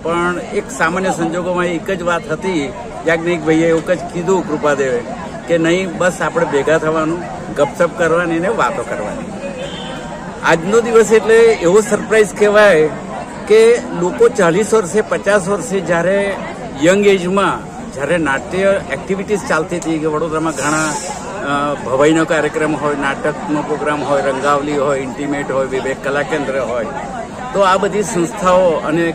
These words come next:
ખાસ કરીને even ત્રિવેણી સંસ્થા હોય, તો આ બધા જે નાટ્ય જગત સાથે સંકળાયેલી વ્યક્તિઓ આજે પાંત્રીસ, ચાલીસ, પચાસ વર્ષે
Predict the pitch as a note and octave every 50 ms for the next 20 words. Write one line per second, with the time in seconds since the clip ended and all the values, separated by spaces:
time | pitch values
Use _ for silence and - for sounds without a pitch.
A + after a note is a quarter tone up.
0 | - D#3 E3 D#3 - F3+ E3 D#3+ D#3 D#3+ E3 E3 D#3 E3+ F3+ D#3+ - - - E3+
1 | D#3+ F#3 G3+ G#3 G3+ G3+ E3 D3+ D3+ C3+ - - C3 A#2 - G#2+ F2+ - - -
2 | - - - - - - - - - G3+ G#3 G3 F#3 G3 G3+ G#3+ G3+ G3+ G#3 G3
3 | E3+ G3 G3 G3 G3 F3 - - - G3 G3+ F#3 - F#3+ F#3 F3 G3+ F#3 - -
4 | E3 D#3+ - F#3 F#3+ E3 - E3+ D3 C3+ D#3 D#3 E3+ F3 F#3 G3 G3+ G3+ F3+ F3
5 | E3 - - - F#3 G3 F#3+ G3 G3 G3+ G#3 A3+ - - - - - - - -
6 | - - - - E3 G3 A3 A3 - - E3 D#3 D#3 - F3+ G#3 G#3+ - - -
7 | D#3 C#3+ D3 D3+ F#3 G3 - - - D3 - - F#3+ G3+ A3 G3 - G3+ G3 G3+
8 | G3+ G3+ G3 - - G#3 G#3+ G#3+ A3 A3